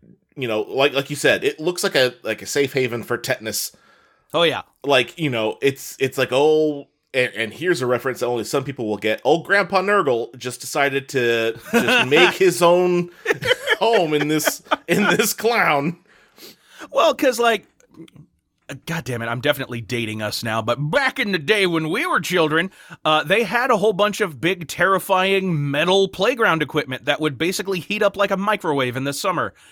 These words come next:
Speaker 2: And
Speaker 1: Yep.
Speaker 2: that's sort of what this is.
Speaker 1: Oh my gosh, do you know what this reminds me of? Even though it's not really like it, but kinda similar. You know how, like, some McDonald's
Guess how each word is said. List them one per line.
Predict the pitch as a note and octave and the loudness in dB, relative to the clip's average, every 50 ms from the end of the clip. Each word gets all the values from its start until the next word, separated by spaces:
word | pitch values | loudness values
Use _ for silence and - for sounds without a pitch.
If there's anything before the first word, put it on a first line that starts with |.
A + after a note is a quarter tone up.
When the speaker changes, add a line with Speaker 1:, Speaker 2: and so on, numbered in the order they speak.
| - - - _ _ _ _ _ _ _ _ _ _ _ _ | -20 -20 -20 _ _ _ _ _ _ _ _ _ _ _ _
Speaker 2:
And | F#3+ F3+ F3+ | -2 0 2
Speaker 1:
Yep. | G3+ A#3+ | 2 2
Speaker 2:
that's | C4 - | 0 -2
sort | - - - C4 C4+ C4+ | -2 0 2 2 4 4
of | C#4 A#3 G3+ | 2 0 0
what | G3 A3 G#3+ - | 0 -2 -2 -2
this | D#3+ C#3+ F3 E3+ - - | 0 -2 -2 -2 -2 -2
is. | F3+ D#3 B2 F#2+ F2+ - - - - - - _ _ _ - - - | -2 -2 -2 -4 -6 -6 -4 -4 -4 -6 -8 _ _ _ -10 -4 0
Speaker 1:
Oh | G#3 A3+ A#3+ | 4 4 4
my | A#3 A#3 | 4 2
gosh, | G#3+ A#3 A3 F3 - | 2 2 2 2 0
do | - G3 | 0 2
you | G#3+ | 2
know | A#3+ | 2
what | C4+ - | 2 0
this | B3 - A3 | 0 0 2
reminds | G3 F3+ F3+ F#3 F#3+ F3+ | 2 4 4 2 2 0
me | F3 G3 | 0 2
of? | G3 G3 F#3+ - | 2 2 2 2
Even | F3 E3+ F#3+ F#3+ | -2 -2 2 2
though | F#3+ F3 | 4 2
it's | E3+ E3 - - - - - _ - | 2 0 -2 -6 -10 -10 -12 _ -12
not | D3+ D#3 E3+ C#3 - - _ _ _ _ | -6 -4 -4 -4 -4 -6 _ _ _ _
really | A2+ G2+ G#2+ A#2+ C#3 D#3+ E3+ E3+ | -18 -10 -4 -2 0 0 2 4
like | E3+ E3+ E3+ E3+ F#3 | 4 4 4 2 0
it, | F3 - | -2 -2
but | C#3+ C3+ - | -2 -4 -4
kinda | - D3 C#3+ C3+ C3 | -2 -2 -2 -2 -2
similar. | - C#3 B2 A2+ A#2 - - - - - - - _ | -2 -2 -2 -2 -4 -6 -6 -12 -20 -20 -20 -14 _
You | C#3 E3+ | 0 2
know | A3+ C#4 | 2 4
how, | E4 D4 | 4 4
like, | G#3+ F3+ - - - | 2 2 2 -2 -8
some | - - F3+ F3 F3+ | -2 0 0 0 0
McDonald's | F3+ C#3 A2+ G#2+ G#2 B2 A#2 A#2+ A#2 A2 G2+ F#2+ F2+ F2+ E2 - - - | -2 -4 -6 -6 -2 0 2 2 2 0 -2 -6 -8 -10 -12 -12 -12 -14